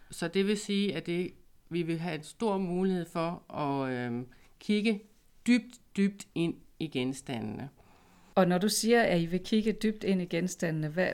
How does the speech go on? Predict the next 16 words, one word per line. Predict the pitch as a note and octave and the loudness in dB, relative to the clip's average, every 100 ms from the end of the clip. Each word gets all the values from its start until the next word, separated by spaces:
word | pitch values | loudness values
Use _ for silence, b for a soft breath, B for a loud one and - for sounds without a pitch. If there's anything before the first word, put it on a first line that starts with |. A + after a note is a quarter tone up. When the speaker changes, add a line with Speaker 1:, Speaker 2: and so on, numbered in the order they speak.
| - | -2
Speaker 2:
hvad | F#3 G3+ G#3+ | 4 4 4
mener | A3 G#3 | 2 2
du | F3+ E3 E3 | 0 -2 0
helt | A3+ G#3+ | 0 0
konkret | F3 E3+ G3+ F#3 | -2 4 4 4
med | E3 | 0
det? | F3+ F#3+ - B B B - | 0 -2 -4 B B B 0
Speaker 1:
Det | F3+ | 2
mener | F3 F3+ F3 | 4 2 2
jeg, | D#3+ D3+ | 0 -2
at, | - D3 - - - | -4 -8 -10 -14 -6
at | D#3+ D3+ | -4 0
vi | F3 | 4
er | E3+ | 4
alle | D#3+ G3 | 4 4
sammen, | G#3 F#3+ F#3 E3 C#3+ | 2 2 2 2 -2